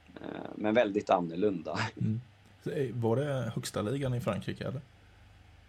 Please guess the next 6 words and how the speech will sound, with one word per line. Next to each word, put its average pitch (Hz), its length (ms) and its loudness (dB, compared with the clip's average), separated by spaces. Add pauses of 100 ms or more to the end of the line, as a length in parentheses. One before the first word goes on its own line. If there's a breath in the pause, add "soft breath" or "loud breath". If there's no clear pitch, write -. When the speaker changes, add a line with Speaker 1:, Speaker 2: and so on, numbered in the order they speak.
(160)
Speaker 1:
Det 113 200 6
var 113 520 6 (960)
två 135 320 2
säsonger 92 960 -2 (100)
i 95 180 -2
andra 92 680 2